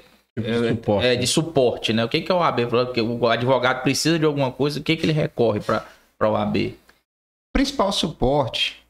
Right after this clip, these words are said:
Speaker 3: que a O A B, é, oferece ao advogado é, a, é que ele exerça de forma livre a advocacia. Que aí não só, aí a gente não tava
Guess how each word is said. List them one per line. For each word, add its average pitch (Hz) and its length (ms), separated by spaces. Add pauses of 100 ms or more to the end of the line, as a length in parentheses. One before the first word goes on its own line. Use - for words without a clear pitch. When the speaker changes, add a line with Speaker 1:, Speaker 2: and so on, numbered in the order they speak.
(260)
Speaker 3:
que 113 60
a 110 100
O 110 140
A 113 140
B, 101 420 (600)
é, 104 680
oferece 110 600
ao 113 100
advogado 110 720 (560)
é, 131 160
a, 160 280
é 131 320
que 139 180
ele 185 160
exerça 135 640 (180)
de 113 140
forma 160 300
livre 160 360
a 156 40
advocacia. 156 720 (1120)
Que 131 60
aí 127 180
não 170 320
só, 156 420
aí 123 160
a 139 80
gente 160 220
não 165 60
tava 151 440